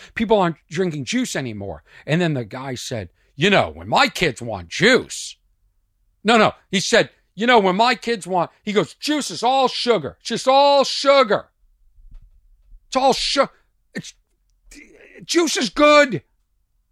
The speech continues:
Juice is, I was raised on juice." Now all of a sudden, what are you?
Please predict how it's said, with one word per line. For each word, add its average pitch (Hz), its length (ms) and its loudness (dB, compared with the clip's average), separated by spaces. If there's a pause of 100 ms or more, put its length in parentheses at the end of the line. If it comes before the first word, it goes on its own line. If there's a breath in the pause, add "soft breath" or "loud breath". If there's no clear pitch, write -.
(120)
Juice - 260 -2
is, 302 160 -4 (100)
I - 100 0
was 233 180 -6
raised 302 340 -4
on 262 160 -2
juice." 214 640 -2 (360)
Now 269 220 0
all 262 60 4
of 240 60 2
a - 20 -6
sudden, 196 200 0 (1700)
what 277 180 4
are 247 40 6
you? 160 220 4